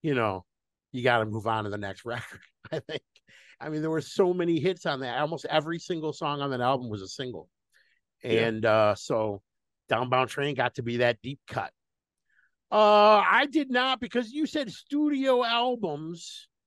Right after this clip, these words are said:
Speaker 1: and I know we're gonna be talking about Live seventy-five to eighty-five later in the show.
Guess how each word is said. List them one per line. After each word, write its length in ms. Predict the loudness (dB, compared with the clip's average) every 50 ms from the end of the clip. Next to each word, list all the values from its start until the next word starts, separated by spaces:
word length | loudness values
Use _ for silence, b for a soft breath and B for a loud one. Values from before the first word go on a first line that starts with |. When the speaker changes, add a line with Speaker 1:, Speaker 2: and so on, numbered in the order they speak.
| _ _ -6
Speaker 1:
and 100 | -4 0
I 40 | 2
know 120 | 4 4
we're 120 | 4 4
gonna 120 | 2 0 0
be 80 | -2
talking 380 | -2 0 2 2 2 0 -2 -4
about 280 | -2 0 0 0 0 0
Live 460 | 0 0 2 2 2 0 -2 -4 -6 -10 _ _ _ _ _ _ _ _ _ _
seventy-five 500 | -6 -2 -2 -2 -2 -2 -2 -2 -2 -2 -4
to 80 | -4
eighty-five 500 | -4 -4 -2 -4 -2 0 2 2 2 2
later 400 | 0 -2 -2 -2 0 0 0 0
in 120 | 0 -2 -2
the 80 | -6
show. 500 | -8 -6 -6 -2 0 2 2 2 0 -2